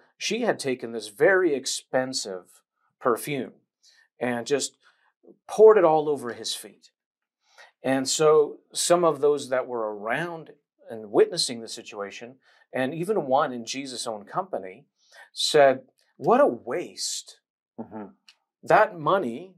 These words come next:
Speaker 1: that you just wasted, I'm paraphrasing now, by just pouring all that perfume out. Well, you could have taken that and, and, and gone and sold that instead and taken the money and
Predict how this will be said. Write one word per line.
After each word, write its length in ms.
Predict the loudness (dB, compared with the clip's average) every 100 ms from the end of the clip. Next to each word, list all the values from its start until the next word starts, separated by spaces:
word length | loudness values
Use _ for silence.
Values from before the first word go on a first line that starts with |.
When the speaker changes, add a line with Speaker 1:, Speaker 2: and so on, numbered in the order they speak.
| -2
Speaker 1:
that 200 | -2 -2
you 100 | -10
just 320 | -8 -8 -8
wasted, 800 | -10 0 0 0 -6 -8 -10 -4
I'm 220 | -4 -4
paraphrasing 680 | -2 -2 -2 -8 -14 -18 -20
now, 220 | -20 -20 _ _ _
by 280 | 4 4 2 -10 _
just 220 | -12 -12 -14 _
pouring 300 | 2 4 4 2
all 120 | 2
that 220 | 2 -2
perfume 420 | -12 -12 -12 -6
out. 100 | 0
Well, 140 | 2 0
you 100 | -6
could 160 | -6
have 160 | -8 -8
taken 520 | -12 -12 -4 -4 -4
that 400 | -10 -10 -10 -12 _ -20 _ _ _ -6
and, 460 | -2 0 -2 -4 -12 _ -16
and, 320 | -14 -16 -12
and 300 | -10 -10 -6
gone 340 | -2 0 -2
and 140 | -6 -6
sold 480 | -4 0 0 0 4
that 200 | 4 4
instead 500 | -2 -8 -6 -6 -6
and 120 | -4
taken 280 | -2 -2 -4
the 60 | -6
money 380 | -6 -6 -8
and 200 | -8 -8